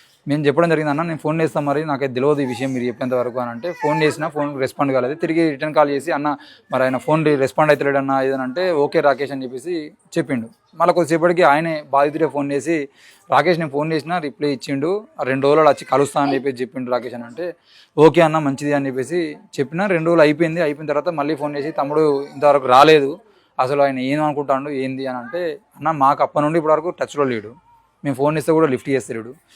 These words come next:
లిఫ్ట్ చేయకపోవడానికి ఈ ఇష్యూ మాకు తెలిసిందనే కారణమా, లేకపోతే అంతకుముందే మాకు డబ్బులకు సంబంధించినటువంటి, ఆ, ఆర్గ్యుమెంట్ ఒకటి జరుగుతూ ఉంది, దానికి సంబంధించిన విషయంలో మాట్లాడట్లేదా తెలియదు. మొత్తానికైతే మా ఫోన్ లిఫ్ట్ చేయలేదన్న,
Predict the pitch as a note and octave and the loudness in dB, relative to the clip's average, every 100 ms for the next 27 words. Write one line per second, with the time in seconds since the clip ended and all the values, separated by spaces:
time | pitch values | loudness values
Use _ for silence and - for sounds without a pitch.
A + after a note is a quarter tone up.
0 | _ _ C#3 C3+ F#3 F#3 E3 F3+ F3 E3+ | _ _ -6 4 8 10 10 6 6 2
1 | F#3 D#3 D#3+ E3+ D#3+ - F3+ E3+ - D3 | -4 -2 -2 0 -2 -2 0 0 -2 -6
2 | C#3+ E3 E3 E3 D#3 C#3+ D3 E3 F#3+ E3+ | -4 0 0 4 4 4 0 -2 -2 -2
3 | D#3+ D#3+ D3 D3+ D3+ D#3 E3+ E3 - D3 | 0 -2 0 -2 -2 0 2 0 -4 -10
4 | C#3 C3 C3+ D#3 C#3 D3 C#3+ C3+ C#3+ C#3 | -6 -2 2 2 0 -4 -6 -6 -6 -4
5 | C#3+ C3+ - - _ - B2 A#2+ B2+ C#3 | -4 -4 -8 -20 _ -2 2 4 2 0
6 | D3+ C#3+ C3 B2 C3 C3+ C#3+ C3+ D#3 C#3 | -2 -2 -2 0 0 2 2 0 -2 -2
7 | C#3+ C#3 D3 C#3+ C#3+ C3+ C3+ C3+ C3 B2+ | -2 -4 -6 -6 -6 -6 -6 -2 -2 -2
8 | B2 C#3 C3 A#2+ C3+ - C#3+ D3 C#3+ E3+ | -2 0 -2 -2 -6 0 2 4 2 -4
9 | D3 D3+ D3+ D3+ D#3 C3+ C#3 C#3+ B2+ C#3 | -8 -6 -4 -4 -6 -6 -6 -8 -6 -4
10 | C3 A#2+ C3 | -4 -4 -8